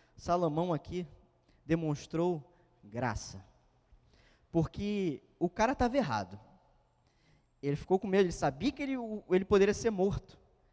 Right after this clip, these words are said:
Salomão, então, manda chamar ele. E, óbvio, né, que o texto aqui tá corrido, né? A gente sabe quanto tempo levou.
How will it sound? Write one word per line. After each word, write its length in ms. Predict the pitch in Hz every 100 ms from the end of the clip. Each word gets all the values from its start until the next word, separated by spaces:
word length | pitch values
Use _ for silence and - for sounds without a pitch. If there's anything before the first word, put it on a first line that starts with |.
| _ _ _ _ _ _
Salomão, 580 | - - 185 180 170 190
então, 220 | 180 185
manda 420 | 180 165 196 226
chamar 420 | 208 196 185 185 165
ele. 360 | 156 151 151 - _ - - _ _
E, 300 | 151 143 117 113 _
óbvio, 360 | 151 170 123 135
né, 120 | 156
que 120 | -
o 40 | 135
texto 320 | 151 147 147
aqui 120 | 160
tá 260 | - 196 170
corrido, 500 | 170 120 135 123 120
né? 100 | 127
A 20 |
gente 200 | 131 -
sabe 220 | 151 151
quanto 240 | 156 147
tempo 220 | - 139 139
levou. 360 | 127 120 143